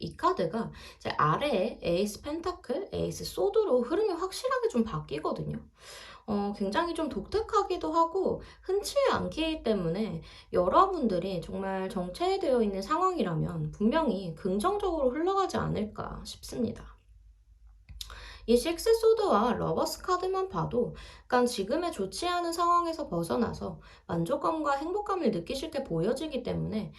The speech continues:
약간 부정적인 생각은 조금 내려두심이 어떨까 싶네요. 어, 처음에 선택하셨던 이 안전지대에서 벗어나라. 이 카드가 이제 왜 나왔는지 좀 알 것 같은 게 이제 정말 다시 용기를 내서 행동해야 할 때다. 좀 이렇게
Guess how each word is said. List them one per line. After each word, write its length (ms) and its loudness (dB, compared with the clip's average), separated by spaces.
약간 220 -2
부정적인 600 -2
생각은 580 -4
조금 300 -4
내려두심이 640 0
어떨까 720 -4
싶네요. 560 -2
어, 460 -2
처음에 380 6
선택하셨던 920 2
이 100 -4
안전지대에서 1000 0
벗어나라. 760 0
이 140 -6
카드가 540 0
이제 260 -6
왜 160 4
나왔는지 460 4
좀 160 -4
알 220 -2
것 160 -2
같은 320 -4
게 100 -4
이제 200 -8
정말 380 2
다시 400 -2
용기를 500 0
내서 380 0
행동해야 640 2
할 140 -8
때다. 480 -4
좀 160 -6
이렇게 720 -2